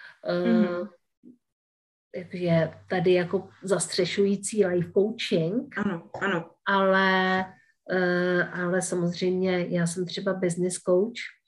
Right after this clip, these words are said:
Speaker 1: a, eh, jiní, eh, jiní lidé zase třeba koučují vztahy, eh,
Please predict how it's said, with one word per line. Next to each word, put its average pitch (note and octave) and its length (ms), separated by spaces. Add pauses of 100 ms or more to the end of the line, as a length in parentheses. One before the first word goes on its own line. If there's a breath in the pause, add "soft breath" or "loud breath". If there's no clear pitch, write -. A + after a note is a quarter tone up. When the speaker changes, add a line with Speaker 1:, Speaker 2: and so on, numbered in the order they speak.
(600 loud breath)
Speaker 1:
a, F3 340 (460)
eh, E3+ 320
jiní, F#3 760
eh, E3+ 340
jiní F#3 400
lidé F3 360
zase E3+ 300
třeba F#3 340
koučují F#3 720
vztahy, F#3+ 760 (640 loud breath)
eh, E3+ 460